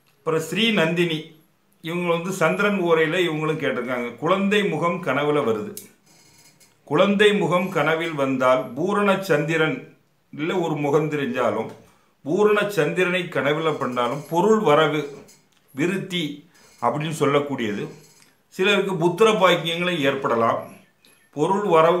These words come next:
உண்டு, விருத்தி உண்டு, புத்திர பாக்கியம் உண்டு. இது வந்து சிறப்பான கனவு.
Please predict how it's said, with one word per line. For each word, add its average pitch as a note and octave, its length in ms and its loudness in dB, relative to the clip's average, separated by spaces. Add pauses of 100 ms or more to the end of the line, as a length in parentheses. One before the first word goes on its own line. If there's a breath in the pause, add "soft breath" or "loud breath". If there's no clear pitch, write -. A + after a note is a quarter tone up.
உண்டு, D#3+ 280 0
விருத்தி E3+ 380 -4
உண்டு, D#3 220 -4
புத்திர E3 400 -2
பாக்கியம் D3 420 0
உண்டு. B2 260 -8
இது G#3 220 -4
வந்து G#3 240 0
சிறப்பான G3+ 580 2
கனவு. C#3+ 420 0